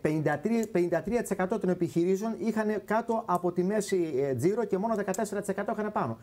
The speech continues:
Αυτά είναι αδιάστα στοιχεία. Σε ό,τι αφορά το εσπα, την περίοδο δεκατέσσερα είκοσι, μόνο δύο, δύο κόμμα τέσσερα τοις εκατό είναι η απορρόφηση.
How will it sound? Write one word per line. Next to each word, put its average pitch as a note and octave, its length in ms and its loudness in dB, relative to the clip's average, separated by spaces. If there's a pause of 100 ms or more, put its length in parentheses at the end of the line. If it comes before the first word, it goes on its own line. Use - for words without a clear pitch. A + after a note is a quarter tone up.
(120)
Αυτά D#3 320 0
είναι A3 140 0
αδιάστα A3 380 0
στοιχεία. G#2+ 400 -6 (300)
Σε - 160 -2
ό,τι G3 140 0
αφορά A#3 300 0
το B3 160 0
εσπα, F#2+ 260 -4 (260)
την C#3+ 100 0
περίοδο F#3+ 360 2
δεκατέσσερα F#3 560 0
είκοσι, G3 360 0
μόνο G3+ 280 2
δύο, G#3+ 260 2
δύο F#3+ 260 0
κόμμα G#3 240 -2
τέσσερα G#3 280 -2
τοις - 100 -6
εκατό F#3 260 0
είναι A3+ 100 0
η A3+ 40 0
απορρόφηση. A3 520 -2